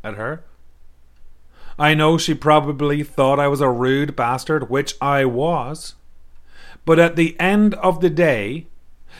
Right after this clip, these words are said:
do not make a fucking phone call and be as loud as possible when standing next to a person sleeping on the ground. That lady was oblivious, obnoxious, clueless, rude,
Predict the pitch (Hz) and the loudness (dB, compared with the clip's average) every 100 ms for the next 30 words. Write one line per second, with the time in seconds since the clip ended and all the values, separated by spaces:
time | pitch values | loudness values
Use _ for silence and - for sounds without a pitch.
0 | - 131 165 220 208 196 196 156 151 165 | -10 4 6 8 8 6 6 4 2 0
1 | - 123 120 175 185 180 190 196 180 202 | 0 -4 0 4 4 4 0 -2 2 4
2 | 208 208 185 135 117 120 160 139 143 139 | 4 2 0 0 0 0 0 -2 -2 2
3 | 165 165 147 165 190 226 240 220 220 220 | 4 4 4 4 6 6 4 4 6 6
4 | 214 151 135 135 143 147 - 196 190 196 | 6 0 0 2 0 -2 -2 0 2 2
5 | 202 180 165 175 - 190 190 196 143 143 | 2 2 2 0 -2 2 2 2 0 0
6 | 202 202 - 131 131 - 170 117 117 170 | -2 -4 -4 -8 -6 -4 -2 -2 -4 -4
7 | 196 220 240 233 131 98 - - - - | 0 2 2 2 0 -6 -14 -18 -16 -4
8 | - 190 175 156 156 175 190 139 156 175 | 4 6 6 2 4 4 4 4 4 2
9 | - - 202 220 247 254 226 196 117 87 | -6 -4 0 2 6 8 8 4 -2 -6
10 | - - - - - 180 165 180 185 - | -14 -18 -20 -16 0 0 2 4 4 4
11 | - 135 82 - - - - - - 170 | -2 -6 -6 -10 -14 -18 -18 -12 -2 4
12 | 185 190 156 87 - - - - 127 123 | 6 6 4 0 -8 -14 -20 -20 -10 0
13 | 165 175 135 92 85 | 6 6 4 -2 -12